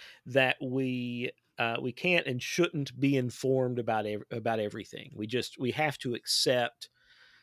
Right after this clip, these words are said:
not only, uh, that there are limitations to what we can know, but, but there are actually limitations on what we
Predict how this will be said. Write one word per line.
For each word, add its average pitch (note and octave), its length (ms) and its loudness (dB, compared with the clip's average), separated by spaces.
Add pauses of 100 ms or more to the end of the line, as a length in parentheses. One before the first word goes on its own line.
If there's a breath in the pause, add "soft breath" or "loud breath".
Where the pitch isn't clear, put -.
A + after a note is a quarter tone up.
(140 soft breath)
not C#3 220 8
only, C#3 640 4 (880)
uh, - 160 2
that C3+ 180 2
there C#3+ 180 8
are C3 80 4
limitations C3+ 1200 0 (540)
to C3 180 2
what B2 260 4
we G#2+ 140 -4
can F#2+ 260 -12
know, F#2 420 -12 (280)
but, C#3 180 2 (120)
but C3+ 280 4
there C3+ 200 4
are C3 200 2
actually D3 460 2
limitations C#3 600 0
on C3+ 80 2
what C#3 220 2
we C#3+ 180 0